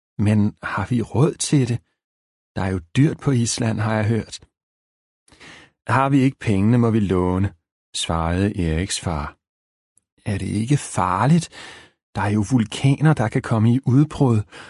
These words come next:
og glohede, varme kilder, man kan falde ned i og skolde sig," spurgte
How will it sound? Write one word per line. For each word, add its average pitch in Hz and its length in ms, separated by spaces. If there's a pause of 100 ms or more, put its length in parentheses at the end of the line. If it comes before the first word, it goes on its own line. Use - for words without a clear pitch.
(140)
og 98 140
glohede, 113 1080
varme 104 360
kilder, 117 440
man 107 180
kan 110 140
falde 110 320
ned 123 180
i 127 140
og 117 120
skolde 110 480
sig," 113 220 (720)
spurgte 80 500